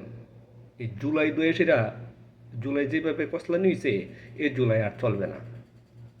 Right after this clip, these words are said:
একাত্তরের কসলাইয়া ও বারোটা বাজাইছেন হাসিনা নিজের, তোরাও এই যে চব্বিশে জুলাই জু-, কসলাইয়া তোদের বারোটা বাজাই পালাইছস। সাবধান হয়ে যা, তোরা মব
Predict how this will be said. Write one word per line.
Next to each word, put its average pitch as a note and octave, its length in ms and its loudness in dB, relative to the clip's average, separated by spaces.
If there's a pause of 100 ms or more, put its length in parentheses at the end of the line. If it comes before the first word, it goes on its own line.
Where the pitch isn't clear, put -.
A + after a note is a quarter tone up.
(340)
একাত্তরের B2+ 640 -2
কসলাইয়া D#3+ 420 0
ও C3 220 2
বারোটা A#2+ 320 6
বাজাইছেন C3 380 2
হাসিনা C3 320 0
নিজের, B2 300 0 (500)
তোরাও B2 300 2 (320)
এই B2+ 180 2
যে A#2 140 0 (360)
চব্বিশে C3 480 0 (220)
জুলাই B2+ 380 2 (140)
জু-, - 180 0 (320)
কসলাইয়া F#3 440 2 (480)
তোদের A2+ 240 -2
বারোটা A2 380 2 (140)
বাজাই G#2 280 0
পালাইছস। - 560 -8 (440)
সাবধান A#2+ 480 0
হয়ে G#2 140 -2
যা, - 160 -4 (840)
তোরা A#2+ 160 -4
মব B2 320 4